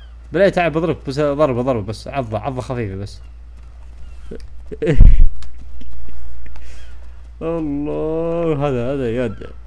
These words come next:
نظام الرابترات. طرد وطريد. يو. قذريا سان.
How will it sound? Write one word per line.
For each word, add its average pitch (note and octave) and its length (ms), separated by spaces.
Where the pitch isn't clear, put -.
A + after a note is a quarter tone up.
نظام C#3+ 340
الرابترات. C3 600
طرد C#3 200
وطريد. B2 300
يو. G2+ 880
قذريا C3 320
سان. C#3 440